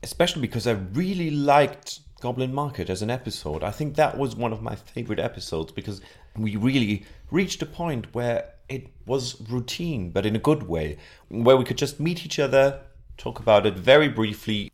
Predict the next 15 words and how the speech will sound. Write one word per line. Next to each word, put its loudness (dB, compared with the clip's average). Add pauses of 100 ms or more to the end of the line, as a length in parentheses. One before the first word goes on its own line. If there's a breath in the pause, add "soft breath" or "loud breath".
and 2
then 6
discuss 4
this -8
poem -2 (140 loud breath)
in -6
a -4
lot 6
of -6
detail -2
with -6
lots 6
of -4
different -4
perspectives. -2